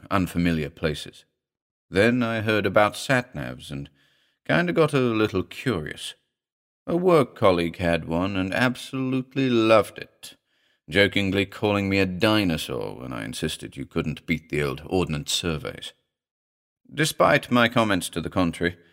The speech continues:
I went online one day and had a peruse.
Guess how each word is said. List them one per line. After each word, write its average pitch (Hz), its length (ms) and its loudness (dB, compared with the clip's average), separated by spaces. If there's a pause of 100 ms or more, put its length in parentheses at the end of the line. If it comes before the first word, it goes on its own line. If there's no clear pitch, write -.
(300)
I 139 200 6
went 127 260 2
online 104 520 2
one 90 220 2
day 90 280 6
and 98 120 -2
had 104 160 2
a 110 40 0
peruse. 101 760 -2